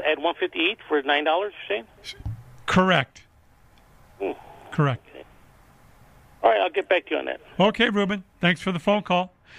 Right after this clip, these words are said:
Speaker 2: Two two one, seven two eight three, two two one, save. Uh, I want to tell you about the, uh, weather outside because it's sponsored. Uh, ninety-two degrees currently in the, uh, Las Vegas Valley under partly cloudy skies.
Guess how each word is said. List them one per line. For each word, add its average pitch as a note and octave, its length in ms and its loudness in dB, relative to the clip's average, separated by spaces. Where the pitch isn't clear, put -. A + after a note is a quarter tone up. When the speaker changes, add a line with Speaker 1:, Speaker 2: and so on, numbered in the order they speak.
Speaker 2:
Two G#3+ 140 4
two A3 180 2
one, A#3 260 2
seven F#3+ 280 -2
two G3 160 0
eight G3 160 2
three, E3 240 -2
two G3 280 0
two F#3+ 280 0
one, E3+ 340 0
save. D3 680 0
Uh, D#3+ 540 4
I E3 40 2
want E3+ 180 2
to D3+ 40 -2
tell F3+ 280 0
you E3+ 60 2
about D#3+ 300 -2
the, D#3 260 2
uh, D3 80 2
weather D3+ 360 0
outside C3 720 -2
because B2+ 320 0
it's B2+ 180 -4
sponsored. C#3 760 -2
Uh, E3+ 300 6
ninety-two F#3+ 460 2
degrees F#3+ 340 2
currently G#3 640 2
in F3+ 240 2
the, E3+ 160 2
uh, E3 100 2
Las E3+ 240 2
Vegas D#3+ 240 -2
Valley F3+ 340 2
under D3 240 0
partly E3 360 0
cloudy D#3 420 0
skies. E3 680 0